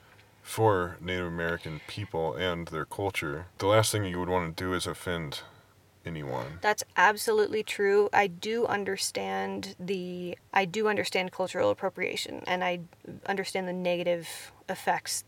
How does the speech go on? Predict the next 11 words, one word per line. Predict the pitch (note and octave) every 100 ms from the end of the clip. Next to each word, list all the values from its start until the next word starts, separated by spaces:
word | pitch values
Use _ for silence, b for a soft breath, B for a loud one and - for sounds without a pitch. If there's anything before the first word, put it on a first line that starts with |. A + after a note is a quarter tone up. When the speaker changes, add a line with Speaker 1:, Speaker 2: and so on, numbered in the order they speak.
| -
Speaker 2:
that | F#3 -
that | E3+ -
has, | F3 - F3+ - -
and | F#3+
I | F3+ E3+ -
don't | F#3 F#3 - - - F#3
want | F#3+ -
to | -
create | F3+ - F#3+ F3+ F3+ -
anything | G3+ A3 - G3+ F#3+ F#3+
that, | F#3+